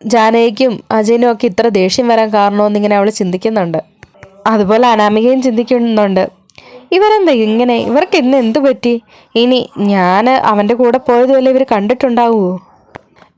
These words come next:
എന്തായാലും നന്നായി അഭിനയിച്ച് തന്നെ നിൽക്കാം, അതായിരിക്കും നല്ലത്." എന്നൊക്കെ ചിന്തിച്ചിട്ട് അനാമിക പറയുകയാണ്, "അല്ല അമ്മേ, അമ്മേ ഞാൻ പുറത്തു പോയതിന് എന്നോട് ദേഷ്യപ്പെടുകയാണോ? അനിയെപ്പോലെ നിങ്ങളും എന്നോട് ഇങ്ങനെയൊക്കെ തുടങ്ങുവാണോ?"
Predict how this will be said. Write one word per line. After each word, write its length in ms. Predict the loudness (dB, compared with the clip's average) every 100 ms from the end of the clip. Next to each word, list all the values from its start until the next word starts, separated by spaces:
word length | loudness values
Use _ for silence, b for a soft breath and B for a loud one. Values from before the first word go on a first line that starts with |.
| -4
എന്തായാലും 580 | -2 0 2 2 2 2
നന്നായി 320 | 2 2 2
അഭിനയിച്ച് 500 | 0 0 0 0 0
തന്നെ 180 | 0 0
നിൽക്കാം, 380 | -2 -2 -4 -4 _ -6
അതായിരിക്കും 560 | -2 0 0 0 0 0
നല്ലത്." 400 | 0 0 0 -2 -6 _ _ _ _ _ -20 _ _ _ -4
എന്നൊക്കെ 340 | -2 0 -2
ചിന്തിച്ചിട്ട് 500 | -2 -2 0 0 -2
അനാമിക 500 | 0 0 0 0 0 0
പറയുകയാണ്, 560 | 0 0 0 0 -2 -6 b b b b
"അല്ല 260 | -2 0 0
അമ്മേ, 260 | 0 -2 -4 B B B
അമ്മേ 340 | -2 0 0 -2 -6 -4
ഞാൻ 200 | -2 0
പുറത്തു 340 | 0 -2 -2
പോയതിന് 280 | 0 0 0
എന്നോട് 300 | 0 0 0
ദേഷ്യപ്പെടുകയാണോ? 880 | 0 -2 -2 -2 0 0 0 0 -4 -8 _ _ _ _ _ -4
അനിയെപ്പോലെ 720 | -2 2 0 0 0 0 -2 -2
നിങ്ങളും 460 | -2 0 0 2
എന്നോട് 240 | 2 2 0
ഇങ്ങനെയൊക്കെ 340 | 0 0 0 0
തുടങ്ങുവാണോ?" 560 | 0 0 2 0 0